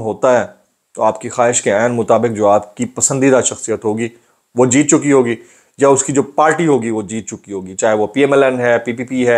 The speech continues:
आईपीपी है, पीटीआई है, या you name any political party। So,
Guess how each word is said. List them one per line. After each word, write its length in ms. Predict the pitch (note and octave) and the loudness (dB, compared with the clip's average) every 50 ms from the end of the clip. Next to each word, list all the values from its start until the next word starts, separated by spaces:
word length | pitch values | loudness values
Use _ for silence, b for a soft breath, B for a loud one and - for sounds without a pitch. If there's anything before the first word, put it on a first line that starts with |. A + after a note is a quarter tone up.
| A2+ | 2
आईपीपी 520 | - - G#2+ A2 A2+ A#2+ B2+ B2 B2 A#2+ A2+ | 0 0 0 0 0 -2 -4 -8 -6 -6 -4
है, 180 | A2+ A2 G#2+ G#2 - B B B B B _ | 0 0 0 0 0 B B B B B _
पीटीआई 420 | - C#3+ C3 C#3 C#3 C3+ B2+ B2 | -2 0 2 2 4 4 4 4
है, 240 | A#2 A#2+ A#2 A#2 A#2 A2+ | 4 4 2 2 4 2
या 100 | A2+ A2 | 2 0
you 180 | G#2+ G#2 G#2+ | -2 -4 -6
name 260 | G#2+ A2+ A#2+ A#2+ A2 | -2 -2 -2 0 -2
any 180 | G2+ G2 G2 F#2+ F#2+ - _ _ _ _ _ _ | -4 -6 -8 -12 -14 -18 _ _ _ _ _ _
political 340 | - G2 F#2 F#2+ - F#2+ F2+ | -8 -8 -8 -6 -8 -10 -6
party। 320 | - E2+ E2+ F2 - F2+ E2+ - B B B B B B B | -2 -2 -2 -2 -4 -10 -14 -16 B B B B B B B
So, 240 | - - - D3 D3 | -2 2 2 2 2